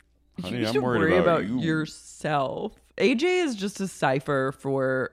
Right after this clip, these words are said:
Speaker 2: her own
Speaker 1: Yeah.
Speaker 2: state of mind.
Speaker 1: She says that Nicole's like, "You can't let A J see you like this. Like, that's not good parenting."
Speaker 2: <laughs>
Speaker 1: And she goes,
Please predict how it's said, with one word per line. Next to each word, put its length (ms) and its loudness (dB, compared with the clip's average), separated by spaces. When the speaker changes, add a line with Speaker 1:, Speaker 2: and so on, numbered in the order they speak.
Speaker 2:
her 460 -4
own 600 -6
Speaker 1:
Yeah. 200 2
Speaker 2:
state 320 -6
of 160 -8
mind. 640 -8
Speaker 1:
She 320 0
says 300 2
that 280 4
Nicole's 340 0
like, 140 0
"You 80 -4
can't 320 -4
let 160 0
A 120 2
J 180 0
see 180 -6
you 160 -2
like 220 -8
this. 340 -6
Like, 140 -8
that's 240 -8
not 340 -4
good 240 -4
parenting." 560 -6
Speaker 2:
<laughs> 80 -10
Speaker 1:
And 140 0
she 140 -2
goes, 260 2